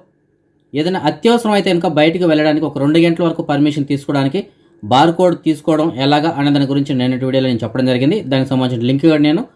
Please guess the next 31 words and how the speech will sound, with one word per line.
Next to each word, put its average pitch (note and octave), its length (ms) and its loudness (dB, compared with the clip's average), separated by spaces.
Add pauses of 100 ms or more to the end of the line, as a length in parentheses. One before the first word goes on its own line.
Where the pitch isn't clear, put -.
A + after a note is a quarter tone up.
(380)
వీడియో C#3 240 2
కింద C#3 120 2
డిస్క్రిప్షన్లో C3 540 0
ఇచ్చాను. B2 360 0 (720)
అయితే E3+ 260 2
ఇవాళ G#3+ 240 2
మళ్ళీ F#3+ 280 0 (140)
కువైట్కి G#3 420 -2
సంబంధించినటువంటి F3+ 540 0
ఎంఓసీఐ, D#3+ 600 0
అంటే C#3 280 -4
Ministry E3 460 0
of F3 40 -4 (120)
Commerce E3 340 2
and B2 120 -2
Industries D3 400 -2
వారు D3+ 220 0 (640)
నిత్యావసర A#3 560 0
వస్తువుల G3+ 420 -2
షాపింగ్ E3+ 340 0
కోసం F3 260 0
అని D#3 100 2
చెప్పేసి D#3+ 300 -2
ఇంకొక D#3+ 280 2
బార్‌కోడ్ని D3 480 2
కూడా D3 140 0
వీళ్ళు C3 160 0
అదు-, B2 220 -4
అందుబాటులోకి C#3 500 0
తీసుకోవడం A#2+ 380 -4
జరిగింది. A2+ 300 -2